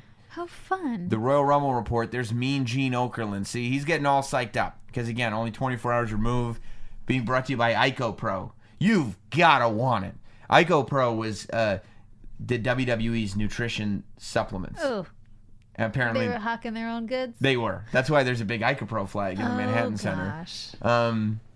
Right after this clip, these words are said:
Speaker 2: but apparently it was gross. I never obviously had any. But it's something as a kid. Okay, so there you go. Marty Jannetty and Shawn Michaels meeting at the Royal Rumble. That
Speaker 1: Okay.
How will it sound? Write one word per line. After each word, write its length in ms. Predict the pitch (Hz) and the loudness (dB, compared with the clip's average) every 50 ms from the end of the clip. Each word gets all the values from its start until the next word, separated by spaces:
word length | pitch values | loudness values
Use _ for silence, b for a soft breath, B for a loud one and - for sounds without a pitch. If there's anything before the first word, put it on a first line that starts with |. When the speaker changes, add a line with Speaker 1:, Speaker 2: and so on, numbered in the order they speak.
| - - | -8 -4
Speaker 2:
but 80 | 120 120 | -4 -2
apparently 340 | 104 135 139 131 120 113 107 | 0 0 0 0 0 0 -2
it 20 | |
was 100 | 101 95 | -4 -4
gross. 340 | 87 107 101 98 98 104 - | -4 -4 -2 -2 -2 -2 -2
I 80 | 110 117 | -2 0
never 320 | 123 120 110 110 104 87 - | 0 0 0 0 -2 -2 0
obviously 440 | - 104 107 104 104 104 - 101 101 | 2 2 2 2 0 -2 -4 -4 -4
had 200 | 101 104 107 104 | -2 -2 -2 -2
any. 220 | 101 95 98 101 101 B B B B | -4 -6 -8 -10 -10 B B B B
But 100 | - 180 | -2 -2
it's 80 | 156 131 | 0 2
something 260 | 196 208 202 233 226 185 | 2 0 0 0 0 0
as 100 | 165 139 | 0 -2
a 60 | - | -2
kid. 520 | - - 147 151 170 160 123 104 98 104 - b b b b b b b b b b - - | -4 -2 -2 -2 0 0 0 0 -2 -4 -6 b b b b b b b b b b -10 -6
Okay, 240 | - 110 107 113 101 | -4 -2 -2 -2 -4
so 140 | - - 107 | -4 -4 -2
there 160 | 107 113 127 | 0 0 0
you 80 | 127 110 | 0 0
go. 200 | 104 98 104 98 | -2 -2 -2 -2
Marty 340 | 92 98 107 113 117 117 | -2 2 4 4 4 4
Jannetty 280 | 110 104 117 117 113 113 | 2 0 0 0 2 0
and 80 | 110 101 | 0 -2
Shawn 260 | - 127 117 113 113 | 0 2 2 2 4
Michaels 360 | 117 127 127 110 110 110 98 | 2 2 2 0 -2 -2 -2
meeting 220 | 110 110 107 104 104 | 0 0 0 0 0
at 60 | 98 - | -2 -2
the 80 | 104 | -4
Royal 220 | 104 107 104 101 98 | -4 -2 -2 0 0
Rumble. 380 | 98 98 95 95 98 101 104 b b b b b b b b b b b b b b - - - | 0 0 0 0 0 -2 -2 b b b b b b b b b b b b b b -14 -2 2
That 220 | 110 113 127 - | 4 4 4 2
Speaker 1:
Okay. 200 | - 104 85 - | 0 -4 -8 -12